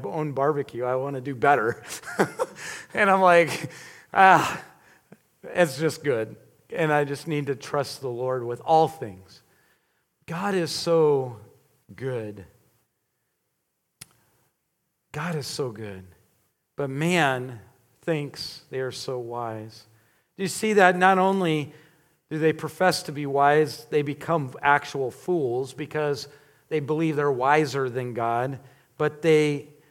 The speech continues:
also choose to create false religion and worship. They create idols.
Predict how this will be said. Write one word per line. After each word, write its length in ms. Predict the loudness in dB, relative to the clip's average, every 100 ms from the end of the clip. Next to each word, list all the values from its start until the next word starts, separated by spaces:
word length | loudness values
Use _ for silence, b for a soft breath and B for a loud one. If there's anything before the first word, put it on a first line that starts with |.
| b 0
also 480 | 2 2 2 2
choose 440 | 2 -2 -2 -2 -2
to 120 | -10
create 440 | -10 -2 0 0 -2
false 540 | -2 2 2 2 -4
religion 680 | -4 -2 -2 -2 -6 -6 -8
and 240 | -8 -4
worship. 560 | -2 -2 -4 -6 -8 b b b b b 0
They 120 | 0
create 420 | 0 0 2 6
idols. 720 | 6 6 4 0 -8 -14 -16